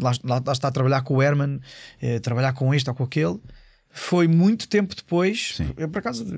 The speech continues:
Speaker 1: foi em dois mil e dois é que fiz a Fábrica das Anedotas com o Fernando Mendes. Começas a, a ser considerado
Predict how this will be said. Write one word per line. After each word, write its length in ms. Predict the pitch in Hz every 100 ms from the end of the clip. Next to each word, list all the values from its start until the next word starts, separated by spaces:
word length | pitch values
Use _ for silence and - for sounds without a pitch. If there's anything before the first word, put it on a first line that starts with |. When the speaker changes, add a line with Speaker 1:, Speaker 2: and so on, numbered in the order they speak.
| -
Speaker 1:
foi 100 | 160
em 40 | 151
dois 140 | 143
mil 160 | 151 147
e 60 |
dois 180 | 143 156
é 60 | 160
que 60 |
fiz 160 | 160 143
a 100 | 143
Fábrica 380 | 143 147 135 143
das 140 | 135
Anedotas 440 | 139 139 143 139 -
com 200 | 131 131
o 60 |
Fernando 240 | 123 131 131
Mendes. 320 | 135 165 - - - - - - _ _ _ _ - 139
Começas 360 | 131 160 185 165
a, 60 | 185 - - - -
a 20 |
ser 160 | 147 190
considerado 560 | 190 180 190 202 220